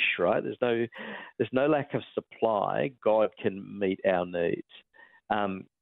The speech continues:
and so when we have, and, you know, and one of the famous verses, of course, is Matthew six thirty-three, "Seek first his kingdom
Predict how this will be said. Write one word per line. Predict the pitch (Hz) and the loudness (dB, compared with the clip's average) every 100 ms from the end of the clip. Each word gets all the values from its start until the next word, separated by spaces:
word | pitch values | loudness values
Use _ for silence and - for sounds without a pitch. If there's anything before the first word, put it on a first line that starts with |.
| _ _ _ _ - 117 | _ _ _ _ -8 -6
and | 110 | -2
so | 127 110 | 0 2
when | 107 139 | 2 2
we | 180 151 | 2 2
have, | 143 113 | 2 2
and, | 123 135 | 0 0
you | 156 | 0
know, | 110 101 | 0 0
and | 139 123 | 0 0
one | 131 | 0
of | |
the | 104 - | 0 0
famous | 120 110 - | 0 0 2
verses, | 117 113 110 | 0 0 -2
of | 98 - | -6 -6
course, | 110 107 - | -2 -2 -2
is | - | -4
Matthew | 95 98 - | -2 -4 -6
six | 98 - | -6 -4
thirty-three, | - 101 170 131 - - | -4 0 0 0 -2 -2
"Seek | 139 135 - | 0 0 -2
first | 117 107 - - | 2 2 0 -2
his | 131 - | -2 0
kingdom | 113 98 98 | -2 0 -4